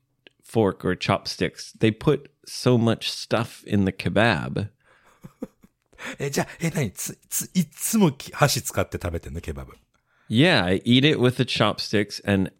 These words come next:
Speaker 1: after I eat a bunch of the meat and cabbage,
Speaker 2: うん。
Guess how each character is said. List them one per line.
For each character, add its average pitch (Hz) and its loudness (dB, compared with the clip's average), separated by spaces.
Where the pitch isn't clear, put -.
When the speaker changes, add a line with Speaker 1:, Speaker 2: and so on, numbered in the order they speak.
Speaker 1:
after 123 2
I 95 4
eat 107 -2
a 98 -2
bunch 95 2
of 90 -2
the 90 0
meat 92 0
and 87 -2
cabbage, 104 -2
Speaker 2:
う 117 -6
ん。 82 -8